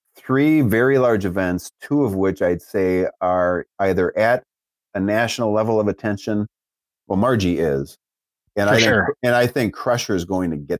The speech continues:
Speaker 1: there. And I think this year went a long ways toward helping push that event's notoriety forward.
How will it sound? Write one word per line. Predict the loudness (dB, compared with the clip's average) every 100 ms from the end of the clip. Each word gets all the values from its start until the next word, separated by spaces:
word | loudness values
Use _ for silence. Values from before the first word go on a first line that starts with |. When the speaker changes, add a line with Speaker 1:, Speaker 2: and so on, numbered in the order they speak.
| -6
Speaker 1:
there. | -8 -8 -12 _ _ _ _ _ _ -4
And | -2
I |
think | -2 -4 -2
this | -2 0 0
year | 2
went | 2 0
a |
long | 2 0 0
ways | 0 -2 -4
toward | -2 -2 0
helping | -2 -4 -8 -6
push | -6 -6 -2
that | 0 0 -4
event's | -6 -4 -4 -8 -10 -6
notoriety | -4 0 0 0 -2 -6 -10 _
forward. | -4 -4